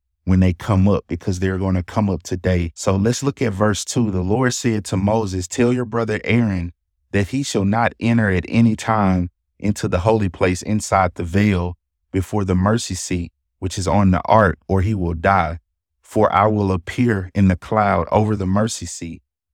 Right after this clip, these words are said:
Aaron shall enter the holy place with this, with the bull for the sin offering." Remember the cor-, corporate solidarity. We need a bull for the sin offering,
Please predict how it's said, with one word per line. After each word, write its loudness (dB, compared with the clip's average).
Aaron 0
shall -2
enter 0
the -2
holy 2
place -2
with -4
this, -2
with -2
the 0
bull 0
for -2
the -2
sin -2
offering." -6
Remember -2
the -6
cor-, 0
corporate -2
solidarity. -2
We -2
need 2
a 0
bull 0
for -2
the 0
sin 2
offering, -4